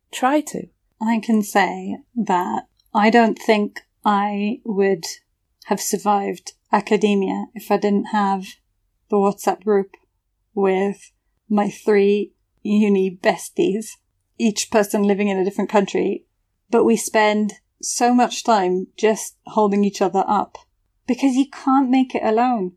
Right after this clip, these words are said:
Speaker 2: You can't make it alone, and you shouldn't. Human beings are social creatures.
Speaker 1: Also, you know, sharing with people can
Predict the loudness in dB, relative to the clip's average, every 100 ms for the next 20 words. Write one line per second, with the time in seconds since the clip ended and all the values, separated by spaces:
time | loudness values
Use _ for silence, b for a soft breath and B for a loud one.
0 | -6 -4 -2 0 2 0 -2 -4 -4 -2
1 | 0 0 -4 -6 _ -4 -2 0 -2 -4
2 | -8 _ -8 -6 -4 -6 -6 -6 -8 -12
3 | _ _ _ _ -2 2 4 6 4 4
4 | -2 -6 -2 -2 0 -2 -4 -2 -2 -2
5 | -4 -8 -8 -16 _ _ _ _ -4 -2
6 | 0 0 0 0 0 0 0 -4 -6 -2
7 | 0 0 0 -2 -2 -2 -4 -6 -6 -10
8 | _ -4 -2